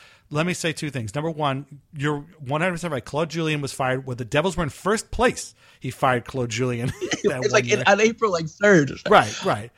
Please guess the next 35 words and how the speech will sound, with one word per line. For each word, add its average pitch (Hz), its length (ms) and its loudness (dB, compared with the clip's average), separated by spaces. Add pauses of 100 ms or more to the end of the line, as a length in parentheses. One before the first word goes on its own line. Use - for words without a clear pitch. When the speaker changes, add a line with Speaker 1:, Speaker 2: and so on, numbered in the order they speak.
(200)
Speaker 1:
And 156 140 0
Speaker 2:
Uh, 151 120 2
Speaker 1:
I've 147 220 -10
never 190 220 0
seen 208 180 -2
a 185 40 -4
team 180 280 -4
in 156 160 -6
first - 280 -4
place 143 200 0
fire 131 200 -2
their 277 100 2
Speaker 2:
Hmm. 226 100 4
Speaker 1:
coach 165 160 0
before, 113 340 -10
and 110 140 -10
I 113 120 -8 (180)
couldn't, 165 320 -6
I 143 120 -2
was, 147 140 -2
remember 160 220 -4
I - 40 0
was 123 80 -12
working 156 200 -4
the 156 120 -4
A 147 40 -6
P, 143 220 -8
and 123 60 -6
my 110 120 -6
friend 127 340 -8
who 113 80 -10
I 110 40 -6
was 107 120 -10
working 113 220 -10
with 110 180 -10